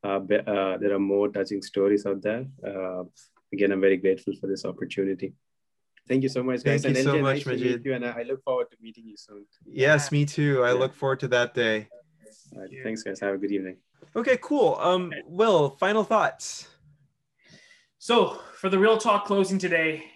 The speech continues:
Speaker 3: uh, I wanna talk about action,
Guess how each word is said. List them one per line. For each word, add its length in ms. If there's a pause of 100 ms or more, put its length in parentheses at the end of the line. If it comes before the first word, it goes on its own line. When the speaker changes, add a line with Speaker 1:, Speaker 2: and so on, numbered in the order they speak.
(280)
Speaker 3:
uh, 340 (100)
I 80
wanna 280
talk 320
about 460 (560)
action, 380